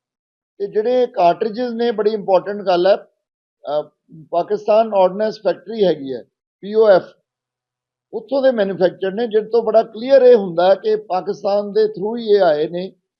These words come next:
ਮੋਹਰ ਲੱਗੀ ਹੋਈ ਹੈ। ਔਰ ਆਫੀਸ਼ੀਅਲੀ ਜਿਹੜੀ ਆਰਡੀਨੈਂਸ ਫੈਕਟਰੀ ਦੇ ਜਿਹੜਾ, ਇਹ,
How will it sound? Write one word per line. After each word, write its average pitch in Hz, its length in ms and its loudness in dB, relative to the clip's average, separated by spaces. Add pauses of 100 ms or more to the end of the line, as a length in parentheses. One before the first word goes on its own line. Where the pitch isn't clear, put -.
(140)
ਮੋਹਰ 208 260 0
ਲੱਗੀ 185 280 -4
ਹੋਈ 190 280 0
ਹੈ। 175 220 0 (560)
ਔਰ 170 160 -2 (480)
ਆਫੀਸ਼ੀਅਲੀ 220 520 -4
ਜਿਹੜੀ 220 180 -6
ਆਰਡੀਨੈਂਸ 202 500 0
ਫੈਕਟਰੀ 196 380 -4
ਦੇ 202 460 0
ਜਿਹੜਾ, 180 540 -4 (260)
ਇਹ, 151 540 -6